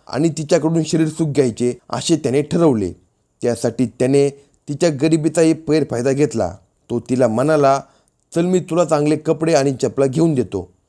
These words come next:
त्याच्या या बोलण्यावर त्या भाबड्या बाईने विश्वास ठेवला. "माझे घर येथे जवळच आहे, चल माझ्याबरोबर," असे बोलून त्याने तिचा हात धरला. ती काहीच बोलली नाही. ती त्याच्याबरोबर चालू लागली. तसा तो जास्तच उत्तेजित झाला. ती आता आपल्याला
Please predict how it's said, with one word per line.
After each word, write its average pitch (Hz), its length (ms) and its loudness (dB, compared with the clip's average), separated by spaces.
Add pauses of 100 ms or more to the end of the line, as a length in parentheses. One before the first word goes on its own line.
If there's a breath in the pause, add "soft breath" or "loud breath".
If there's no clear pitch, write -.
(120)
त्याच्या 107 260 -2
या 113 200 2
बोलण्यावर 127 540 0
त्या 143 300 2
भाबड्या 117 400 0
बाईने 123 300 0
विश्वास 143 360 0
ठेवला. 104 360 -2 (440)
"माझे 113 320 0
घर 120 220 0
येथे 135 240 2
जवळच 139 440 4
आहे, 127 280 -2 (580)
चल 180 120 4
माझ्याबरोबर," 151 640 4 (100)
असे 151 240 -2
बोलून 151 340 -2
त्याने 147 220 0
तिचा 135 260 0
हात 139 200 2
धरला. 113 440 0 (520)
ती 165 100 -4
काहीच 156 300 2
बोलली 156 320 2
नाही. 101 220 -4 (500)
ती 127 180 -8
त्याच्याबरोबर 123 540 0
चालू 139 320 0
लागली. 123 360 2 (540)
तसा 156 180 -2
तो 170 260 -2
जास्तच 147 380 -2
उत्तेजित 151 460 -2
झाला. 107 360 0 (340)
ती 202 140 2
आता 175 260 2
आपल्याला 160 360 0